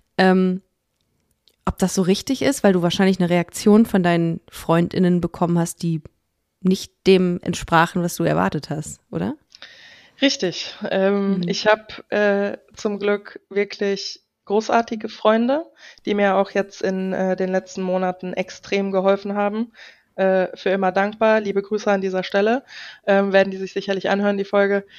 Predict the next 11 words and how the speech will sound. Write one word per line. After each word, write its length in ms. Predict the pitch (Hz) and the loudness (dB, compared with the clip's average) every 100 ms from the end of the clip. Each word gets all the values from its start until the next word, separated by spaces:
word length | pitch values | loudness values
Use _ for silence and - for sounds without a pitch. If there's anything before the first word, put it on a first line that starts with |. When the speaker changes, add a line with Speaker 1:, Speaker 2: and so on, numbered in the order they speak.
| - - - | -20 -8 0
Speaker 2:
Und, 400 | 202 196 190 - | 2 2 -2 2
ähm, 400 | 190 190 190 190 - | 2 2 -2 -6 -12
die 260 | 196 208 190 | -6 -4 0
haben 260 | 196 202 | 0 2
mir 100 | 202 | 2
da 120 | 190 | 4
sehr 160 | 185 180 | 4 2
viel 160 | 185 175 | 0 -6
gespiegelt. 600 | 175 - 170 151 156 - | -6 -8 -8 -6 -8 -4
Speaker 1:
Ja. 100 | 180 | 0
Speaker 2:
Also, 560 | 170 170 170 175 175 | 0 2 2 2 0